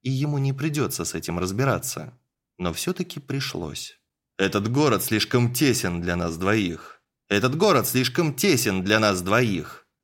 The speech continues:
сказали они одновременно. Блэк Холл едва успела прижаться к стене, чтобы не оказаться сбитой с ног.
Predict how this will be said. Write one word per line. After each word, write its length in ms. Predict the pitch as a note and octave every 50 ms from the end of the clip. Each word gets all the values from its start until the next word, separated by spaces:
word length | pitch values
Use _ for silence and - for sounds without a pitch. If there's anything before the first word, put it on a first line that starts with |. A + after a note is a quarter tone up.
| _ _ _
сказали 960 | - - - - F2 D#2+ D#2 D#2+ E2+ G2+ D3 F#3 F3+ E3 E3 D#3+ D#3 - -
они 500 | - G2+ F2 E2 E2+ E2+ F2 F#2 F#2 - -
одновременно. 1160 | G#2+ G2+ F2+ F2 F2+ F2+ E2 E2 F2 F2 F2 F2 F2+ F2 D#2+ D#2 D#2+ D#2+ D#2 - - G#2 - _ _ _ _ _ _ _ _ _ _ _ _ _ _ _ _ _ _ _ _ _
Блэк 380 | F2+ F2 F2 F2 F2 E2+ -
Холл 320 | - - - F#3 F#3+ E3 A#2
едва 320 | F#2+ F#2+ F2 G2 C3 E3
успела 460 | D3 A#2+ B2 - - D#3 D#3 D3+ C3+
прижаться 500 | A#2+ B2 B2 B2 C3 D3 C#3 B2 - C3+
к 80 | B2 B2+
стене, 560 | - - - - D3+ C#3+ D#3 D#3+ D3 A2 E2+
чтобы 340 | D#2 - - F2+ E2+ F2 F2
не 120 | F2 F2+
оказаться 600 | F2 E2+ E2+ F2 G2 G2 A2 C#3+ - - - A2 G2
сбитой 380 | F#2+ F#2 F2 F#2 F2+ - G2
с 140 | F#2+ - -
ног. 420 | B2+ G#2+ E2+ - - - - -